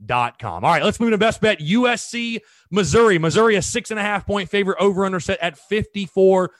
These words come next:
and a half. So this opened up as Mizzou a four-point favorite. They now sit at six and a half, which I think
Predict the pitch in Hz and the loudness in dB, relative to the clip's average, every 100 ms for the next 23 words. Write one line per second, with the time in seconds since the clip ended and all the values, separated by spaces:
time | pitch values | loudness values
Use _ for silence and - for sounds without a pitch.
0 | _ _ _ 160 185 165 180 135 - 202 | _ _ _ -4 -2 0 0 -2 -2 2
1 | 190 - _ _ _ _ _ _ _ _ | 2 0 _ _ _ _ _ _ _ _
2 | _ 127 220 254 - 240 214 208 196 - | _ 0 0 0 0 0 0 0 0 0
3 | 160 139 139 117 160 185 180 135 117 _ | -2 -2 -8 -2 2 2 2 -4 -12 _
4 | 175 202 196 196 185 147 180 180 170 131 | 2 2 2 -2 -2 -4 -2 0 -2 -6
5 | 127 131 160 180 - 156 - 170 - 151 | -8 -4 -4 -6 -10 -14 -6 -6 -4 -6
6 | 160 160 143 127 123 - 156 147 | -4 -6 -6 -8 -10 -8 -10 -10